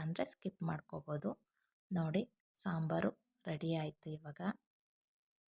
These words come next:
ಎಷ್ಟ್ ಚೆನ್ನಾಗ್ ಕಾಣಿಸ್ತಾ ಇದೆ, ಮಳ್ತಾ ಇದೆ. ಆಹಾ, ಬಾಯಲ್ಲಿ ನೀರ್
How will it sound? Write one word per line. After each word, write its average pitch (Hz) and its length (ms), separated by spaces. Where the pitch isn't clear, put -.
ಎಷ್ಟ್ 175 140
ಚೆನ್ನಾಗ್ 160 320
ಕಾಣಿಸ್ತಾ 160 520
ಇದೆ, 156 220
ಮಳ್ತಾ 160 480
ಇದೆ. 156 420
ಆಹಾ, 160 720
ಬಾಯಲ್ಲಿ 160 440
ನೀರ್ 160 220